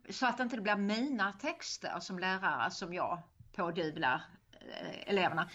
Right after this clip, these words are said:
Samtidigt som det är mitt ansvar som lärare att vidga elevernas läsrepertoar. Och jag, bara ett k-,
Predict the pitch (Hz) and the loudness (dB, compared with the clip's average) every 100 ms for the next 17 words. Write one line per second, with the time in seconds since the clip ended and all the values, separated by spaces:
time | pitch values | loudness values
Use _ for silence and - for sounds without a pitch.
0 | - - - 262 381 - 196 175 - 202 | -8 0 2 4 2 -2 0 0 -2 -4
1 | 180 185 269 359 226 254 262 247 - 196 | 0 0 0 2 0 0 -2 -4 -2 -4
2 | 190 214 185 165 175 170 196 240 - 196 | -4 -2 0 0 0 2 2 0 0 0
3 | 180 302 214 185 185 190 202 - - - | 2 2 4 2 2 2 2 0 -2 -4
4 | - - - - - - - - 226 233 | -6 0 0 0 -8 -16 -16 0 4 4
5 | - - 226 277 269 | 4 2 4 4 4